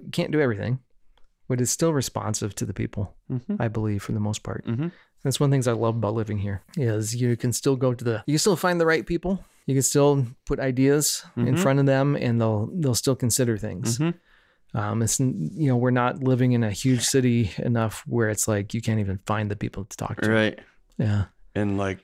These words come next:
Speaker 2: that's just how it is
Speaker 1: Yeah.
Speaker 2: kind of mentality.
Speaker 1: Yeah.
Speaker 2: This is how
Speaker 1: And
Speaker 2: we do it. Good luck.
Speaker 1: Good luck.
Speaker 2: Yeah.
Speaker 1: Yep. And if you can, if you can find some way to make something livable, well, that's your luck, you
Speaker 2: Mm-hmm.
Speaker 1: know,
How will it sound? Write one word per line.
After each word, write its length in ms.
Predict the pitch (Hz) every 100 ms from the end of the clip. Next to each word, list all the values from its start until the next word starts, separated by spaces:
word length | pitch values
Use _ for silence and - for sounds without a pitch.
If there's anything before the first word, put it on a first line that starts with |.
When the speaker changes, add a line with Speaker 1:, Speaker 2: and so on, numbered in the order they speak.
| _
Speaker 2:
that's 220 | 110 110 -
just 200 | 104 -
how 240 | 107 104
it 80 | 98
is 400 | 95 90 - -
Speaker 1:
Yeah. 80 | 135
Speaker 2:
kind 160 | 98 92
of 140 | 90
mentality. 640 | 95 90 90 90 92 90 104
Speaker 1:
Yeah. 260 | 135 107 104 _ _ _ _ _ -
Speaker 2:
This 100 | 104
is 60 |
how 160 | 113 110
Speaker 1:
And 80 | 104
Speaker 2:
we 80 | 104
do 180 | 101
it. 160 | 98 - -
Good 140 | 104
luck. 320 | 104 95 - -
Speaker 1:
Good 120 | 185
luck. 260 | 160 135 - _ _
Speaker 2:
Yeah. 80 | 180
Speaker 1:
Yep. 140 | 123 -
And 180 | 120
if 120 | 117 117
you 140 | 123
can, 380 | 123 117 117 -
if 200 | 127 113
you 100 | 120
can 180 | 110 110
find 300 | - 131 131
some 180 | 123 131
way 140 | 127 127
to 100 | 123
make 240 | 123 120
something 340 | - 131 117 117
livable, 500 | 120 123 120 127 - -
well, 260 | 110 101 - 147
that's 320 | 113 - -
your 140 | 120
luck, 280 | 107 101 - - _ _ -
you 80 |
Speaker 2:
Mm-hmm. 200 | 101 107
Speaker 1:
know, 200 | 104 101